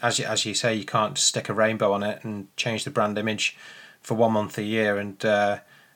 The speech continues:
think, "That's it, I've done my bit now." You know, th-, there needs to be substance behind that message and, uh, looking after the employees, looking after the customers, and, uh, making positive change and using that positive change to influence other companies and other people,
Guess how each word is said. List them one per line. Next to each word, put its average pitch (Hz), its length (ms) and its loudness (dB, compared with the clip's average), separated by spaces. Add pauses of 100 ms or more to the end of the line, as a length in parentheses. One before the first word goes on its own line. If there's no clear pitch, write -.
(360)
think, 107 440 -2
"That's - 240 4
it, 110 100 4
I've - 140 -6
done 113 140 4
my 101 100 2
bit 110 340 4
now." 104 420 -8
You 123 120 -4
know, 104 180 -2
th-, - 320 -10 (140)
there 110 100 -6
needs 113 200 -4
to - 100 -6
be 101 80 -4
substance - 420 -4
behind 104 320 -2
that 101 100 -4
message 104 440 -4
and, 104 440 -6
uh, 104 440 -2
looking 110 280 -8
after - 160 -6
the 107 100 -8
employees, 104 440 -4
looking 107 260 -6
after 107 200 -8
the 101 100 -8
customers, 104 600 -6 (1000)
and, 104 320 -2
uh, 104 320 6
making 117 320 -2
positive 107 440 -4
change 110 440 -4 (260)
and 131 140 4
using 147 300 4
that 117 180 0
positive - 340 -2
change 107 300 -2
to 110 140 -2
influence 113 600 -2
other 185 200 0
companies 139 480 2
and 110 60 0
other 110 140 0
people, 143 480 0